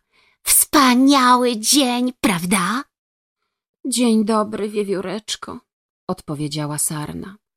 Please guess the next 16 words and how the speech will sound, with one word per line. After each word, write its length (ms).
„Może 420
i 220
byłby 600
wspaniały, 720
gdybym 340
się 180
tak 220
nie 180
martwiła 840
o 120
moje 360
sarniątko. 1040
Prawdziwy 920
z 120
niego 360
niejadek. 960